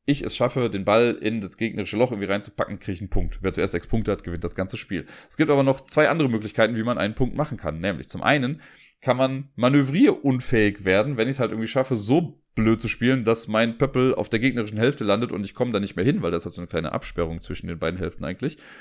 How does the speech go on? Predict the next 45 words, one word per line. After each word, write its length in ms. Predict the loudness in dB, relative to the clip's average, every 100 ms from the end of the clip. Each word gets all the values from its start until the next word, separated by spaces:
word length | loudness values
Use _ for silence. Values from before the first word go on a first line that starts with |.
| -20 -20 -4
Äh, 140 | -2
das 100 | -2
kann 120 | -4
passieren. 300 | -6 -2 -2 -4 -12 _
Dann 300 | 0 0 2
kriegt, 260 | 0 0 -2
äh, 300 | 0 2 2 -2 _
die 180 | -12 -6
gegnerische 420 | -2 -2 -4 -6
Partei 320 | -8 -4 -4 -4
quasi 300 | -4 -4 -2
einen 200 | -4 0
Punkt. 300 | 0 0 -8 -20 -20 -20 _ _ 2
Und 460 | 4 4 -2 -10 0
wenn 160 | 2
ich 140 | 2 0
es 160 | -2
schaffe, 460 | -2 -2 2 2 2
oder, 200 | -2 0
oder 220 | 2 2
wenn 100 | 2
ich 100 | -6
es 80 | -4
schaffe, 320 | -4 0 -2 -4 -20 _ _ _
zwei 420 | -2 4 4 4
von 220 | 2 -4
drei 200 | 2 2
Magneten 560 | 4 0 2 2 2 0
auf 280 | 0 0 0
meinem 180 | -2 0
Pöppel 240 | 0 0
zu 100 | -4
vereinen, 460 | -2 2 2 0 -2
denn 140 | 0
das 200 | 0 0
ist 160 | -2 -2
das, 160 | 0
was 120 | -2
das 100 | -2
Spiel 140 | -2 -2
nochmal 220 | -2 -2
ein 60 | -4
bisschen 200 | -10 -6
spannender 280 | -4 -4
macht. 200 | -2 -4